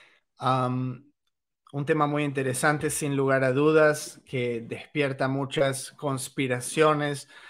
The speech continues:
Ah, no es un tema totalmente nuevo. De hecho,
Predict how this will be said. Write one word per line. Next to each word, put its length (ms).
Ah, 420
no 300
es 140
un 120
tema 440
totalmente 960
nuevo. 840
De 240
hecho, 440